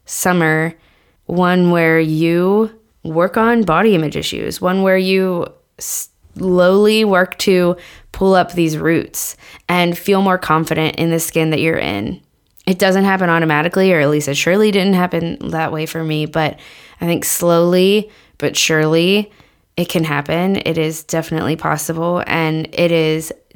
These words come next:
definitely worth doing the work for, because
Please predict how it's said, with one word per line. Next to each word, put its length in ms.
definitely 520
worth 600
doing 280
the 100
work 280
for, 400
because 560